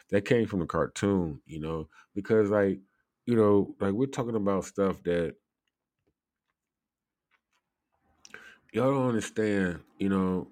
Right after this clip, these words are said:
like, about size and distance and, you know, and about length, right? You know, like, comic books, you know, like, it's just a couple panels and, you know, a little bit of a backstory. You know, some people, some, you know, some, some white boys was high,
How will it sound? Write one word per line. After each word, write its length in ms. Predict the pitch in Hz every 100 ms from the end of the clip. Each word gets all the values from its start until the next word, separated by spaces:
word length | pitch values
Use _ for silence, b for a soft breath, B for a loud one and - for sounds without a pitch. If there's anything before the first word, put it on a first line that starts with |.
| _
like, 200 | 82 80 - _ _ _ _
about 340 | 85 87 78
size 560 | - 85 90 95 98 82
and 200 | 76 71
distance 680 | 95 95 - 92 92 80 78
and, 320 | 78 73 60 -
you 120 | 85
know, 380 | 85 85 85 78 -
and 100 | 82
about 420 | 73 85 80 71 -
length, 440 | 87 95 73 - _ _ _ _
right? 360 | 82 90 87 - B B B _ _ _ _
You 100 | 90
know, 180 | 87 87
like, 240 | 87 90 78 -
comic 280 | - 101 98
books, 340 | 90 85 -
you 120 | 92 90
know, 100 | 90
like, 220 | 90 -
it's 160 | 90 80
just 240 | 92 85
a 60 | 69
couple 280 | - 92 92
panels 520 | - 90 82 80 78
and, 220 | 80 78 B B B -
you 160 | 87
know, 260 | 85 82 76
a 40 |
little 240 | 82 98 90
bit 180 | 92
of 140 | 90 82
a 80 | 78
backstory. 680 | 90 71 - 80 78 73 73
You 80 |
know, 140 | 80 82
some 220 | - 85
people, 420 | 101 92 95 90 B B _
some, 380 | - 90 90 - _
you 80 | 90
know, 60 | 87
some, 260 | 95 92
some 220 | - 85
white 220 | 92 107 98
boys 300 | 101 98 92
was 140 | 85
high, 400 | 101 95 87